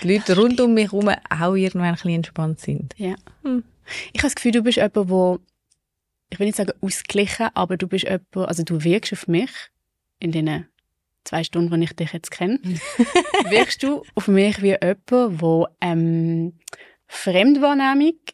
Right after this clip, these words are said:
Speaker 2: und Selbstwahrnehmung ganz nah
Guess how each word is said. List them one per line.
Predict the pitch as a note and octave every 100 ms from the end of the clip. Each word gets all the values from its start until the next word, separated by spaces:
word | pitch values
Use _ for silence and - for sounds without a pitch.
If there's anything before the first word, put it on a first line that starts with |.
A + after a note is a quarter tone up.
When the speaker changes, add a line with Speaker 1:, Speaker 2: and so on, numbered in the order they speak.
| -
Speaker 2:
und | F3+ E3 D#3+ - - _ _ _ _
Selbstwahrnehmung | - - - - D#3+ F#3+ G#3+ G3 F3+ F3 - _ _ _ _ _ _ _ _ _ _ _ _ _ _ _ _ -
ganz | G3+ G#3
nah | -